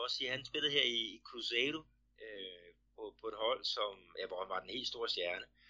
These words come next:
Og de solgte ham så til Santos, øh, for en masse penge, og for de penge, der investerede de klogt. Øh,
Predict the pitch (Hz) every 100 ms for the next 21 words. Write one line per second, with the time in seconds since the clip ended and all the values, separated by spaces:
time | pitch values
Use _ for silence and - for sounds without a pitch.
0 | - - - 113 - - 131 160 170 143
1 | - - - 110 127 131 - - _ _
2 | _ _ - 110 104 104 98 - 107 107
3 | 107 120 139 - 120 110 131 - - 131
4 | 113 - 135 139 139 147 135 - 139 139
5 | 139 123 - _ _ - 131 127 - -
6 | - _ _ - _ _ - 107 104 101
7 | 95 92